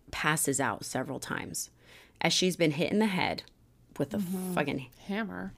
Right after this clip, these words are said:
Speaker 1: And this torture will continue on through the night.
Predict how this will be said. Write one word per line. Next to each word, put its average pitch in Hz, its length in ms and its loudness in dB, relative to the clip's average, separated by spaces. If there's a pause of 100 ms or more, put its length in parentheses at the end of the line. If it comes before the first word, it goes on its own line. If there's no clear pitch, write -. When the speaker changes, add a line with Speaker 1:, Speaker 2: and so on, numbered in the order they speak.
(100)
Speaker 1:
And 175 160 8
this 196 180 4
torture 180 480 2
will 160 160 0
continue 160 600 2
on 135 400 0
through 135 180 -2
the 131 100 -4
night. 98 240 -4